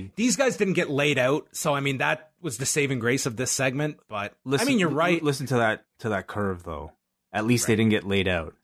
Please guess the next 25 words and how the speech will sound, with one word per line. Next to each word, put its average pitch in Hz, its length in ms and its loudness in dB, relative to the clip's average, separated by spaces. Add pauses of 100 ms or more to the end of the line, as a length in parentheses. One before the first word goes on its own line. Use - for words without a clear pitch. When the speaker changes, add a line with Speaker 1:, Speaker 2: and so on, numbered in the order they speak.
Speaker 2:
as, 95 220 -4
as 98 260 0
Speaker 1:
Yeah. 101 60 2
Speaker 2:
I'm 101 80 0
sure 110 180 2
this 101 160 2
group 107 180 -2
is 95 140 -2
known 95 160 0
to 87 120 -6
do. 82 420 -4
I 90 80 -6
suppose 95 360 -2
you're 95 120 0
really 101 240 2
only 95 260 0
go-, 92 160 -2
going 95 300 -2
to 101 80 -6
get 90 100 0
as 85 140 -4
much 95 240 -4
as 82 60 -8
this, 92 260 0
but 85 280 -10